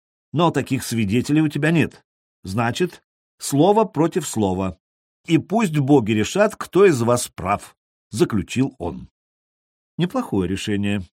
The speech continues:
я бы даже сказал, демократичное. Да, большинство местных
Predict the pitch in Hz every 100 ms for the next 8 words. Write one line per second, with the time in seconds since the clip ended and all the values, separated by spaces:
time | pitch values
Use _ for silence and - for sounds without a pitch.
0 | _ _ - 101 82 95 87 101 104 92
1 | 113 98 _ - 110 120 - 180 190 113
2 | - - 67 64 _ _ _ _ _ -
3 | 98 156 151 101 - 95 - 101 95 104
4 | 101 139 123